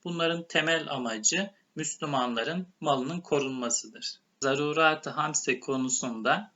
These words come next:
korunması gereken beş temel değer konusunda son maddemize geliyoruz. Dinin korunması. Dinin korunmasında gözetilmesi gereken en önemli husus sağlam ve doğru bilgi kaynaklarıyla dinin anlaşılmasıdır.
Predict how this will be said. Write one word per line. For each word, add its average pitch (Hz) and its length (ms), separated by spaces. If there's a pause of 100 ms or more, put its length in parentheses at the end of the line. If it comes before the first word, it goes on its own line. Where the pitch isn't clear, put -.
korunması 147 600
gereken 120 520
beş 131 200
temel 131 460
değer 127 320
konusunda 131 680
son 156 300
maddemize 139 680
geliyoruz. 120 680 (120)
Dinin 147 340
korunması. 127 920 (460)
Dinin 165 340
korunmasında 156 720
gözetilmesi 151 800
gereken 123 520
en 151 220
önemli 117 400
husus 165 500 (200)
sağlam 143 600
ve 120 160
doğru 135 320
bilgi 131 260
kaynaklarıyla 131 1080 (200)
dinin 156 300
anlaşılmasıdır. 127 1080